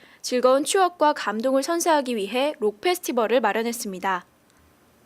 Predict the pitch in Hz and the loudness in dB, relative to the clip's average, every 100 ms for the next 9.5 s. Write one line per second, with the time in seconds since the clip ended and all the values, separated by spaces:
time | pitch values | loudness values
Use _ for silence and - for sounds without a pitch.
0 | _ _ - 240 254 302 311 294 285 320 | _ _ -2 2 4 4 2 2 2 2
1 | 208 - 254 254 370 359 339 - 240 247 | 0 2 0 2 -2 0 -2 0 4 4
2 | 311 - 247 359 370 320 285 254 208 208 | 2 -2 -4 -2 -2 0 0 0 -2 -4
3 | 226 - 247 254 240 214 190 180 240 202 | -4 -2 -2 2 0 -2 -8 -6 -4 -4
4 | 170 _ _ _ - 370 392 370 311 - | -8 _ _ _ -8 -2 0 0 -2 2
5 | 277 277 - 262 277 294 294 269 269 285 | 2 2 2 0 0 -2 -2 -2 -2 -4
6 | 370 349 269 233 226 - 220 285 330 311 | -4 0 2 2 0 -2 0 2 2 2
7 | 285 277 277 226 208 196 254 330 403 392 | 2 2 2 -2 -4 -4 -4 -4 -4 2
8 | 359 339 - 208 226 220 226 233 311 330 | 2 0 -2 0 0 0 -4 -4 -4 -4
9 | 285 220 185 180 175 | -4 -8 -6 -6 -6